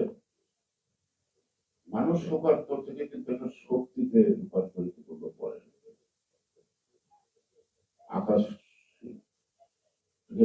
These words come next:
যে হারে বৃষ্টি পড়ছিল, রাস্তায় হাঁটু পানি হয়ে গেছিল,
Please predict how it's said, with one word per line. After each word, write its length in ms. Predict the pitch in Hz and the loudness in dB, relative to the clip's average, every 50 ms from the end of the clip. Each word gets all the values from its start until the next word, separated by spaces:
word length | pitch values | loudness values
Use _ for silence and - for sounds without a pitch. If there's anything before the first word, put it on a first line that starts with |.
| 214 214 | 6 6
যে 80 | 208 208 202 185 180 | 6 6 6 6 6
হারে 200 | 185 196 202 202 208 - | 4 4 4 4 4 2
বৃষ্টি 300 | 180 185 - - - - - - | 0 -4 -8 -10 -12 -16 -14 -4
পড়ছিল, 400 | 90 90 87 - - - 90 92 95 - - - - _ _ _ _ _ _ _ _ _ _ - - - - - - - - - - - - - _ _ _ _ _ _ _ _ - | -2 -2 -2 -2 -6 -6 -2 0 0 0 0 -4 -8 _ _ _ _ _ _ _ _ _ _ -20 -20 -20 -20 -20 -20 -20 -20 -20 -20 -20 -20 -20 _ _ _ _ _ _ _ _ -2
রাস্তায় 360 | 98 98 - - 110 104 101 101 | -2 -2 0 2 2 2 4 2
হাঁটু 220 | - 98 101 113 110 - | 2 0 0 0 2 2
পানি 200 | 101 - 92 90 87 - | 2 2 2 0 -2 -4
হয়ে 140 | - - - | -6 -8 -10
গেছিল, 320 | - - _ _ _ _ | -10 -14 _ _ _ _